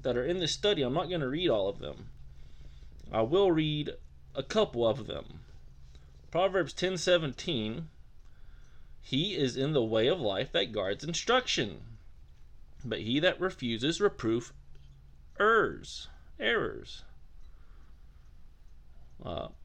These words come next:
Proverbs thirteen fourteen, "The Torah of the wise is a fountain of life, to depart from the snares of death." So are we seeing this now? Are we seeing who our Messiah is?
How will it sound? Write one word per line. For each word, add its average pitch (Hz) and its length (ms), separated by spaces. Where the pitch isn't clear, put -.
Proverbs 151 480
thirteen 147 500
fourteen, 175 760
"The 123 100
Torah 117 380
of 175 180
the 202 140
wise 101 540
is 117 220
a 165 100
fountain 104 440
of 160 140
life, - 500
to - 80
depart 123 440
from 175 160
the 190 100
snares 104 420
of 135 240
death." - 540
So 143 220
are 147 160
we 156 80
seeing 151 360
this 107 200
now? 95 340
Are 101 120
we 104 60
seeing 160 460
who 160 480
our 139 120
Messiah 135 440
is? - 460